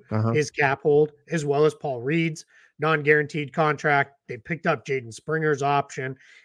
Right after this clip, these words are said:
Speaker 2: and they have a draft pick coming. So you factor all that in, that, you know, all eats into their cap space and drops them down into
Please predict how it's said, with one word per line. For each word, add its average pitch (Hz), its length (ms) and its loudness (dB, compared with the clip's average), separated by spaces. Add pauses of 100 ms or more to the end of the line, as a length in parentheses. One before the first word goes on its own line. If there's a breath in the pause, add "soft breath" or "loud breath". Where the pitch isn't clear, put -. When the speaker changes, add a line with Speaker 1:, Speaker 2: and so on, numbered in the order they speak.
Speaker 2:
and 160 300 4
they 143 120 6
have 143 160 4
a - 40 -8
draft 131 340 2
pick 117 180 -12
coming. 107 300 -16
So - 140 -14
you 127 100 -10
factor 151 380 0
all 123 120 -8
that 151 260 2
in, 113 180 -10 (380 soft breath)
that, 160 240 2 (140)
you 180 140 -2
know, 151 40 -2
all 156 240 4
eats 160 280 -2
into 151 160 -2
their 131 120 -4
cap 139 340 -4
space 113 360 -14
and 123 80 -18
drops 123 300 -8
them 117 120 -14
down 120 300 -10
into 117 420 -8